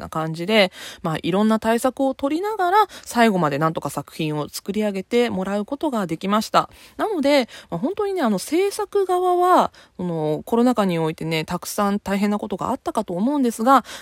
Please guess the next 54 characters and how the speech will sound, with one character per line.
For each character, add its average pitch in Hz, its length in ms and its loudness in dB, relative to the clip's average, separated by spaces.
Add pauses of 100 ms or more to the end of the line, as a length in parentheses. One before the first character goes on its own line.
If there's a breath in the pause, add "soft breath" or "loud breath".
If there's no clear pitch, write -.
画 202 140 4
面 392 200 0
上 415 160 4
は 370 200 4
あ 339 80 6
る 370 160 4
意 262 100 4
味 180 180 2
い 190 100 2
つ 302 160 0
も 339 200 4
通 359 60 4 (200)
り 320 120 0
の 311 340 6 (160 loud breath)
日 185 240 0
常 175 140 0
を 170 120 4
描 180 280 0
い 185 60 -4
た 320 220 6
ド 185 120 2
ラ 165 100 0
マ 160 120 -2
を 156 60 -2
見 180 120 -2
せ 170 100 -2
て 139 100 -12
も 139 180 -8
ら 196 120 -2
え 262 60 2
る 330 80 2
と 269 120 0
い 180 120 2
う 147 100 -4
安 311 220 0
心 440 200 -2
感 160 260 2
を 135 40 0
与 143 200 -2
え 143 60 -6
て 139 80 -8
も 143 140 -8
ら 143 80 -8
え 143 60 -12
た 147 100 -10
作 - 220 -12
品 220 180 -4
で 349 120 -6
も 285 120 -4
あ 156 60 -4
り 147 80 -4
ま 156 120 -4
し - 80 -10
た。 - 140 0